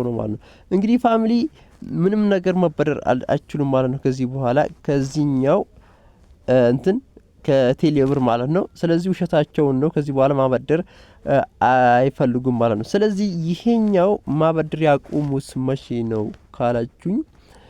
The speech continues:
በኢትዮጵያ ሰባተኛ ወር ሁለት ሺ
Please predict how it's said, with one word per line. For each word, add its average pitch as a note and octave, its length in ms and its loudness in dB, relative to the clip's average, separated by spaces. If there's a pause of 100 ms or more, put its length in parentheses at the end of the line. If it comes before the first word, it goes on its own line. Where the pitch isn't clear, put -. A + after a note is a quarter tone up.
(540)
በኢትዮጵያ F3+ 640 0 (220)
ሰባተኛ E3+ 720 -2 (140)
ወር C#3+ 220 2 (100)
ሁለት E3 400 -2
ሺ F#3+ 200 -6